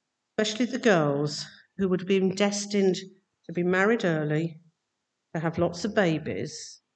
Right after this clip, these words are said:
and to be perpetuating the cycle of poverty. And they're not. Okay? So let's look at the children you've got. So the next slide.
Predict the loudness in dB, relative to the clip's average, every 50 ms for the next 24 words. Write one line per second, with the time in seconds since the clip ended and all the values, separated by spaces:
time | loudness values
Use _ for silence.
0 | _ _ _ _ _ _ _ _ _ _ _ _ _ 0 0 0 0 -2 -4 -4
1 | -4 -4 -4 -4 -2 -2 -2 -2 -4 -4 -2 0 0 0 0 -2 -2 -2 -2 -2
2 | -2 -2 -2 -2 -2 -4 -6 -8 -10 -10 _ -6 -8 -6 -6 -8 -10 -10 -10 -10
3 | -12 -12 -14 _ _ _ _ _ _ _ _ _ _ _ _ _ _ _ _ _
4 | _ _ _ _ _ _ _ _ _ _ _ _ _ _ _ _ _ -4 0 2
5 | 4 4 4 4 2 0 -4 -8 -14 -14 -16 -18 _ _ _ _ _ _ _ _
6 | _ _ _ _ _ _ _ _ _ _ _ _ _ _ _ _ _ -8 -6 -4
7 | -4 -4 -6 -8 -12 -18 -20 _ _ _ _ _ _ _ _ _ _ _ _ _
8 | _ _ _ _ _ _ _ _ _ _ _ _ _ _ _ _ _ _ _ _
9 | 8 8 10 10 10 8 6 6 4 4 4 4 2 2 0 4 6 6 6 8
10 | 8 8 8 10 10 8 8 6 4 -2 -4 -4 -6 -6 -8 -8 -4 0 2 2
11 | 2 2 2 0 -4 -8 -6 -2 -2 0 2 2 2 0 0